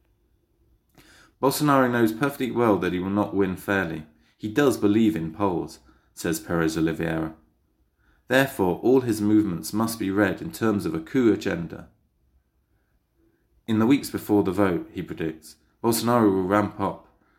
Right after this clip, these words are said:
the agitating against the legitimacy of the election apparatus and encourage supporters to take to the streets. Violence, even without such top-down provocation, is inevitable. In fact, has already begun. In recent months,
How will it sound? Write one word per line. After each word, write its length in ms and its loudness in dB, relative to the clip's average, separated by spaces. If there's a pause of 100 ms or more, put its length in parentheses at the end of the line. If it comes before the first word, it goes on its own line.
(140)
the 100 0
agitating 840 -4 (360)
against 360 -2
the 60 0
legitimacy 1080 -4
of 140 -10
the 80 -4
election 420 -6
apparatus 640 -6 (240)
and 120 -4
encourage 280 4
supporters 540 -6
to 120 -14
take 260 -8
to 100 -14
the 80 -16
streets. 600 -8 (640)
Violence, 540 4 (420)
even 260 0
without 380 2
such 320 -6
top-down 480 -8
provocation, 1000 -6 (180)
is 120 -10
inevitable. 680 -4 (360)
In 120 -10
fact, 360 2 (240)
has 120 -4
already 260 4
begun. 500 -6 (520)
In 120 -8
recent 340 2
months, 440 -4